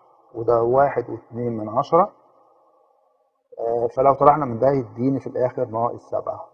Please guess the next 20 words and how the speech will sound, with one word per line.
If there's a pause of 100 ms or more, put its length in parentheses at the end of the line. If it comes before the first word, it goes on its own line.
من
عشرة. (760)
يبقى
معناها
إيه؟
ممكن
أطلع
خسارة
الفرصة
البديلة
لأي
منتج (500)
بإن
أنا (420)
أقارن
سعر
البيع
بتاعه (2250)
نص
جنيه